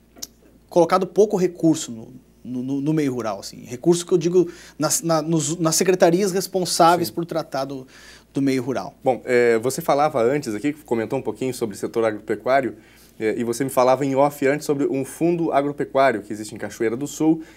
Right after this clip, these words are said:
Speaker 2: e que se trabalha hoje num processo de reformulação. Conta pra gente, por favor, Diego.
Speaker 1: Bom, Daniel, a gente tá, hoje até inclusive nós,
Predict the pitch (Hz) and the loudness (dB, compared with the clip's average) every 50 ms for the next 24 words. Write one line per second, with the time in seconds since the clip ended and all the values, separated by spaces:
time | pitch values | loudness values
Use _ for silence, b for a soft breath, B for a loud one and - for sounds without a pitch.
0 | B B - 131 131 127 - - 139 139 143 139 135 - - 139 127 107 113 117 | B B -4 -4 -4 -4 -2 0 0 0 0 0 -4 -2 0 0 0 2 2 0
1 | 123 127 120 113 110 110 120 127 127 123 127 127 131 127 131 123 117 - 123 117 | 2 2 2 0 0 2 2 0 0 0 -4 -8 -8 -4 -4 -4 -4 -2 -2 -2
2 | 117 - - 127 127 117 127 131 104 104 98 127 135 135 - - 143 131 139 139 | -2 -2 -6 -8 -6 -4 -2 -2 -2 -2 0 -2 -2 -2 0 0 0 0 2 -2
3 | 135 127 - - 101 90 - 135 143 147 147 127 135 113 113 110 107 - - - | -4 -4 -4 -8 -10 -8 -6 -6 -6 -6 -4 -4 -4 -4 -4 -6 -8 -10 -8 -4
4 | 110 98 92 95 90 90 - B B B B B B B - 165 160 160 151 143 | -4 -4 -2 -4 -8 -8 -10 B B B B B B B 0 4 4 4 4 4
5 | 139 127 127 123 123 160 151 - - - - 165 160 147 104 131 160 180 180 180 | 0 0 0 0 -2 -2 -4 -4 0 6 6 8 8 6 6 4 4 4 4 4
6 | - 165 170 175 160 147 165 170 165 - | 2 2 2 2 2 0 2 0 -2 -4